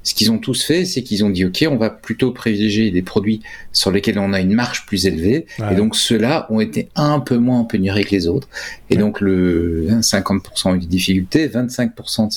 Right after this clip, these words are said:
Speaker 1: ont, ont, ont renoncé et les autres vingt-cinq pour cent ont dû acheter, euh,
Speaker 2: Ouais.
Speaker 1: des produits, des produits plus chers ou se tourner vers des produits, euh, dans un magasin ou dans un, dans une, dans une marque, euh, qu'ils n'auraient, qu'ils auraient,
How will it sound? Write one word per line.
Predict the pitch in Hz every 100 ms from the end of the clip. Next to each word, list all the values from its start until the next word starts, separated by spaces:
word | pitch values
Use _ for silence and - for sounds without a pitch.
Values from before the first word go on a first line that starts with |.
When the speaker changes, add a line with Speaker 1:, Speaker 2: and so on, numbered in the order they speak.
| - 92
Speaker 1:
ont, | 92 90 78
ont, | 92 90 - - - -
ont |
renoncé | 92 98 95 147
et | 151
les | 107 92 107
autres | 98
vingt-cinq | 95 - 92
pour | 101
cent | - 131
ont | 117
dû | 92
acheter, | 90 - 101 104 - - - -
euh, | 95
Speaker 2:
Ouais. | 92
Speaker 1:
des | 87 98
produits, | - 92 82 113
des | 110
produits | 95 - 87
plus | - 107
chers | - 87 110 -
ou | - 131
se | - -
tourner | 120 107 127
vers | 127 117 -
des | 87 104
produits, | - 104 92 110 135 - - - -
euh, | 95 95 95 95 95 95 95 95
dans | 101 95 98
un |
magasin | 92 92 92 87 101 110
ou | 104
dans | 92 90 92
un, | 90 90 - - -
dans | 95
une, | 92 95 92 92 90 90 90
dans | 92
une | 87 95
marque, | 104 117 - - - _
euh, | 98 95 95
qu'ils | 95 - 92
n'auraient, | 92 90 101
qu'ils | 101 90 87
auraient, | 82 87